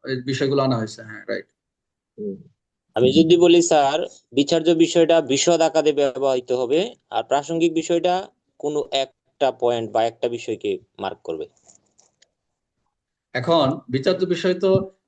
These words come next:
Speaker 1: বি-, যে স-, বিচার, এখানে তো দেখেন, লাঠি, একজন মারলো, একজন লাঠি দিয়ে মারলো, তাকে, আহ, কি, সে মারা, মারা গেছে কিনা,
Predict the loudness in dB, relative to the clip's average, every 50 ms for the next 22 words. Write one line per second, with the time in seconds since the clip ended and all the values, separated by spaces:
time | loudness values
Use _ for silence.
0 | _ _ -10 -6 -6 -6 -4 -2 0 0 0 0 -4 -8 -12 -8 -6 -6 -6 -4
1 | -4 -4 -4 -4 -4 -4 -4 -4 -2 -2 0 -2 -2 -2 -4 -6 -6 -4 -4 -4
2 | -2 -2 -4 -4 -4 -6 -4 -4 -4 -4 -4 -2 -2 -2 0 0 0 0 -2 -2
3 | -6 -8 -8 -6 -8 -6 -6 -4 -2 -2 -2 -2 -4 -4 -4 -4 -4 -4 -6 -8
4 | _ _ _ _ _ _ -8 -6 -4 -2 -2 -2 -2 -2 -4 -4 -4 -4 -6 -6
5 | -6 -6 -6 -6 -8 -8 -8 -4 -4 -4 -4 -6 -8 -6 -6 -6 -6 -4 -4 -2
6 | 0 0 0 -2 -4 -6 -8 -8 -6 -6 -8 -8